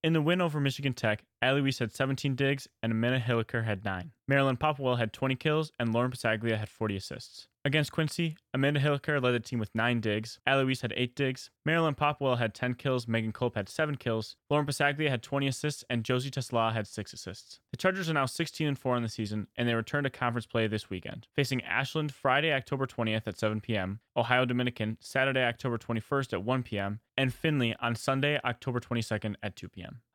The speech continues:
All these games will be played at home in Don Tibbetts Potter Arena, so show up and roll Chargers.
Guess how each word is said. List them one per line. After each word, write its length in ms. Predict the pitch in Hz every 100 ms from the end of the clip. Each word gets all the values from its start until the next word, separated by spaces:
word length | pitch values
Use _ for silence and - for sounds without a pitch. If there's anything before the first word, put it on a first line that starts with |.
| -
All 140 | 135
these 160 | 156 147
games 300 | 143 135 123
will 80 | 123
be 60 |
played 260 | - 117 104
at 180 | 117 131
home 360 | - 113 107 -
in 140 | 110
Don 260 | 101 107 117
Tibbetts 280 | - 113 -
Potter 300 | 113 107 104
Arena, 280 | 98 92 - _
so 120 | - 120
show 240 | - 135
up 240 | 143 - -
and 160 | 117 107
roll 160 | 104 107
Chargers. 520 | 101 90 87 -